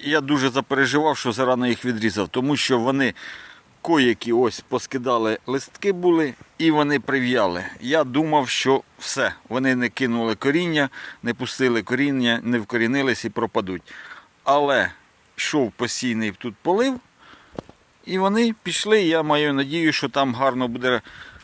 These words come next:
розвиватися. Для чого ми пошкоджуємо? Для того, щоб, як уже було помічено, були крепші коріння. Краще розвивається, коли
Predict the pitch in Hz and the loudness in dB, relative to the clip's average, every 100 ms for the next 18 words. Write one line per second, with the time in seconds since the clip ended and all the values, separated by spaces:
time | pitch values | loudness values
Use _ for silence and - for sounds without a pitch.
0 | - 139 139 139 107 - 104 113 180 170 | -8 -4 0 0 0 -2 -6 -4 -2 -2
1 | - 180 160 151 - 156 - 208 175 170 | 0 2 2 2 0 -2 0 0 2 0
2 | 165 139 139 180 180 156 - 160 127 - | -2 -2 -2 2 2 2 2 0 -2 -18
3 | - - - - 131 143 135 143 135 143 | -20 -20 -20 -6 -4 -2 -2 -2 0 0
4 | 127 139 156 156 156 143 135 110 151 160 | 0 -2 -4 -4 -4 -4 -4 -2 0 0
5 | 147 - 117 135 120 - 143 - 135 143 | 0 -2 0 -2 0 -4 -4 -4 -2 0
6 | 117 113 107 110 113 98 - - - - | 0 -2 -4 -4 -4 -8 -16 -20 -20 -20
7 | - - - - - - _ _ _ - | -20 -20 -20 -20 -20 -20 _ _ _ -20
8 | - - _ - - - - - - 127 | -20 -20 _ -20 -20 -20 -20 -20 -8 0
9 | 151 - 143 127 127 143 143 127 - 113 | 0 2 0 0 2 4 4 4 0 0
10 | 135 131 123 | 2 2 0